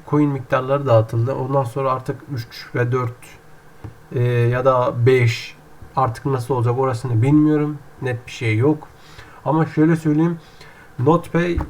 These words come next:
e, bugün ayın on altısı, on altı Ocak, yarın itibariyle yani yarın on yedi Ocak saat, Türkiye saatiyle saat on üç çift sıfırda borsalarda listelenecek. Peki hangi borsalarda listelenecek onu da söyleyeyim. Şöyle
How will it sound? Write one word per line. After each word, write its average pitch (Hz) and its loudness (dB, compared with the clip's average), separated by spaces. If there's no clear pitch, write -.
e, 120 0
bugün 160 4
ayın 147 2
on 151 2
altısı, 160 0
on 135 -4
altı 147 0
Ocak, 156 -2
yarın 147 0
itibariyle 135 2
yani 123 -2
yarın 135 2
on 143 2
yedi 117 0
Ocak 147 0
saat, 143 4
Türkiye 160 2
saatiyle 139 0
saat 139 -2
on 151 2
üç 147 -2
çift 151 -4
sıfırda 131 -4
borsalarda 120 2
listelenecek. 110 0
Peki 160 0
hangi 147 2
borsalarda 113 2
listelenecek 139 -2
onu 120 2
da 113 -2
söyleyeyim. 139 -2
Şöyle 139 -2